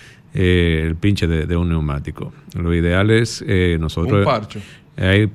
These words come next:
Speaker 1: hay ahora lo que le llaman parche tarugo, eh,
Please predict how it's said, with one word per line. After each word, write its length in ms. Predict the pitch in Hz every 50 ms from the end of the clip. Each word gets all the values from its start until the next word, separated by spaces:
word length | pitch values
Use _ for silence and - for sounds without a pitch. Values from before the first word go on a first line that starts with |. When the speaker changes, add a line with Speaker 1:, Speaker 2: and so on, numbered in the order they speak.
| - -
Speaker 1:
hay 180 | 113 104 110
ahora 300 | 117 117 123 123 123 117
lo 100 | 110 104
que 80 | 95 104
le 80 | 95 98
llaman 280 | 101 104 107 104 95
parche 440 | - - 101 110 104 - 117 107 95
tarugo, 560 | 85 - 95 85 85 90 80 78 73 71 - - - - - - - - - - - - - - -
eh, 840 | 90 90 87 82 80 78 76 76 76 78 76 76 76 - - -